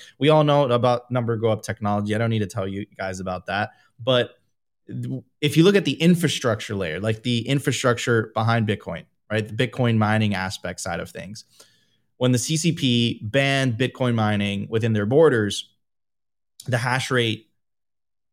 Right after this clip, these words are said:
fell by over fifty percent, right? And, you know, coincidentally, this was in the middle of, of, of the last bull run,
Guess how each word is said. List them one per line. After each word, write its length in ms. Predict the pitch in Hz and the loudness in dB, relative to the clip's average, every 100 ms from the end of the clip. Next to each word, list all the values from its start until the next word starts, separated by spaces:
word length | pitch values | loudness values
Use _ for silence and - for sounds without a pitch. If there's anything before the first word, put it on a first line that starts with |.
| _ | _
fell 260 | 143 123 120 | 2 4 4
by 200 | 110 110 | 2 2
over 480 | 107 107 101 - _ | 2 2 0 -4 _
fifty 240 | 117 113 | -6 -4
percent, 320 | 101 90 - - _ - | -8 -10 -12 -14 _ -6
right? 200 | 107 104 | -4 -4
And, 140 | 107 - | -8 -2
you 100 | 131 | 0
know, 80 | 123 | 2
coincidentally, 560 | 147 147 139 139 131 | 4 4 2 0 0
this 180 | 117 113 | 0 -2
was 140 | 123 | -2
in 80 | 120 | 0
the 60 | 113 | 2
middle 320 | 117 117 113 | 4 4 4
of, 180 | 107 - | 2 -4
of, 280 | 113 104 - | -4 -4 -4
of 180 | 107 101 | -6 -4
the 80 | 104 | -2
last 320 | 101 98 117 | -2 -4 -2
bull 220 | 123 123 | -2 0
run, 360 | 113 101 98 | 0 -2 -4